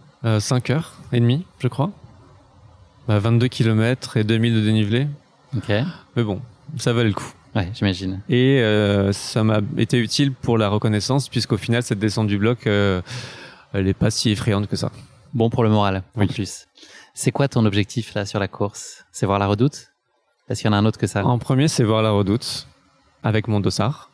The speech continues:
Speaker 1: euh, parce que ce sera un accomplissement, quoi qu'il en soit, quel que soit le résultat. Euh, après, j'aimerais quand même essayer de le faire le plus court possible, <laughs> parce que là, je souffrirai moins longtemps.
Speaker 2: Il y a une chose que tu veux éviter à tout prix ?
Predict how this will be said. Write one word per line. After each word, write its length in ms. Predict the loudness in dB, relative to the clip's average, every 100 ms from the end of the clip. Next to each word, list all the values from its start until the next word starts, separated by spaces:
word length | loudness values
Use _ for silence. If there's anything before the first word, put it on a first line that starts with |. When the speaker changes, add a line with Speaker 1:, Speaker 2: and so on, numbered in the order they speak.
| _ _ _ _
Speaker 1:
euh, 220 | 2 2 2
parce 200 | 0 0
que 100 | 0
ce 120 | 0
sera 240 | 0 -2 -2 -2
un 220 | 0 0
accomplissement, 640 | 0 -2 -2 -4 0 0
quoi 160 | 0 -2
qu'il 200 | 0 0
en 60 | 0
soit, 220 | 0 -2
quel 160 | 0 0
que 100 | 0
soit 260 | 0 2
le 120 | 4
résultat. 440 | 2 2 2 0 -2 -6 -2
Euh, 640 | 2 2 4 2 2 2 2
après, 640 | 0 -2 0 2 2 2 2
j'aimerais 280 | 2 2 2
quand 160 | 2
même 220 | 2 2 2
essayer 420 | 2 2 2 4
de 120 | 4
le 80 | 2
faire 160 | 2 2
le 120 | 2
plus 120 | 0
court 180 | 0 0
possible, 480 | 0 -2 -2 0 2 2 2 2 2 2
<laughs> 600 | 0 -2 -10 -10 -10 -10
parce 160 | -10 -2
que 80 | 2
là, 140 | 2
je 480 | 0 -4 -2 0 -2
souffrirai 420 | 0 -2 0 0
moins 160 | 2 2
longtemps. 300 | 2 0 -2 -4 _
Speaker 2:
Il 60 | 0
y 20 |
a 20 | 2
une 60 |
chose 200 | 2 0
que 60 | 0
tu 100 | 2
veux 80 | 2
éviter 260 | 2 2
à 60 | 2
tout 100 | 2
prix ? 300 | 2 0